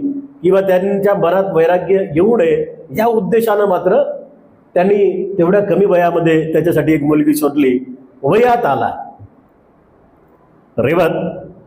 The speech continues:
वयात आले, मस्त बँड बाजा, सगळं काय धूमधडाम, सगळं काय सुरू आहे. आई वडिलांच्या सांगण्यावरून लग्नासाठी तयार झालेला आहे, पण मनात इच्छाच नाहीये. सारं काही मस्त डीजे वाजत गाजत,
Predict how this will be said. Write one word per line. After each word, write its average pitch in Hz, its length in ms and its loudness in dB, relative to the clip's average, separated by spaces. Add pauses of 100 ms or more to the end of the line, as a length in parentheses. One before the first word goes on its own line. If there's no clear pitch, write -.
(160)
वयात 190 340 2
आले, 202 240 0 (760)
मस्त 156 220 0
बँड 156 460 0
बाजा, 151 360 0
सगळं 156 360 0
काय 151 220 2
धूमधडाम, 147 720 0
सगळं 151 340 0
काय 151 220 0
सुरू 160 320 -2
आहे. 160 160 0 (2000)
आई 147 140 2
वडिलांच्या 156 560 2
सांगण्यावरून 151 840 2 (140)
लग्नासाठी 156 600 0
तयार 160 340 0
झालेला 165 340 2
आहे, 165 80 0
पण 143 160 -2
मनात 190 320 0
इच्छाच 226 420 -4
नाहीये. 208 420 0 (1600)
सारं 175 300 2
काही 170 440 0
मस्त 165 300 0
डीजे 156 380 2
वाजत 151 440 0
गाजत, 147 440 0